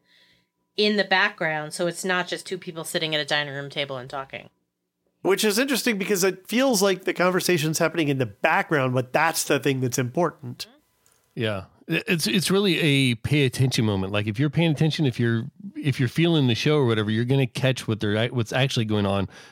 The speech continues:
Speaker 3: But if you're not, it's just a scene where they're pulling what looks like real body parts out of a fake cadaver.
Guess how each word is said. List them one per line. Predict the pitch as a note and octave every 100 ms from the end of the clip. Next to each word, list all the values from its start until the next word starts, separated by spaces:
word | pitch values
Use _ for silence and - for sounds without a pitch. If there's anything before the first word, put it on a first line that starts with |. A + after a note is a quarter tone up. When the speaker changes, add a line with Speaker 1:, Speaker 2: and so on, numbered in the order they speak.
| _
Speaker 3:
But | C3+
if | A#2
you're | A#2
not, | C#3+ B2
it's | B2+ A2
just | C3 -
a | A2
scene | - B2 G#2+
where |
they're | G#2+
pulling | G2+ - A#2+ A2 G2+
what | G#2+ G#2+
looks | A2+ -
like | G2
real | G#2 A#2+
body | G#2 A2 A#2 G#2
parts | A2 G#2 -
out | G#2
of | G2+
a | G2 F#2+
fake | - - A2 - -
cadaver. | G2 G2+ F2+ E2